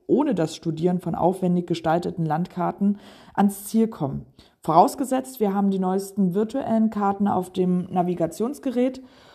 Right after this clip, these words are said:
und der Himmel über uns ist nicht allzu stark bewölkt. Einfacher ist es dahingegen, mit dem Handy zu navigieren. Hier ist man immer auf dem neuesten Stand und hat man,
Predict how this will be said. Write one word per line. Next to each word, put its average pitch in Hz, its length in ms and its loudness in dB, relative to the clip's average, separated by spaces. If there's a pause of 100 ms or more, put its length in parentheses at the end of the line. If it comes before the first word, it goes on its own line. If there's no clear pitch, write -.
(200)
und 311 360 2
der 233 80 4
Himmel 220 280 4
über 208 260 0
uns 202 160 0
ist 190 180 -6
nicht 196 280 0
allzu 151 280 -4
stark 127 280 -6
bewölkt. 131 440 -8 (640)
Einfacher 269 420 2
ist 254 80 -2
es - 100 -14
dahingegen, 226 560 4
mit 196 160 4
dem 190 100 2
Handy 180 380 2
zu 156 160 -2
navigieren. 131 720 -6 (360)
Hier 233 160 4
ist 254 140 0
man 214 380 4
immer 262 260 2
auf 190 140 -2
dem 185 140 0
neuesten 175 360 0
Stand 185 420 -2
und 226 220 -2
hat 226 160 -2
man, 196 380 -2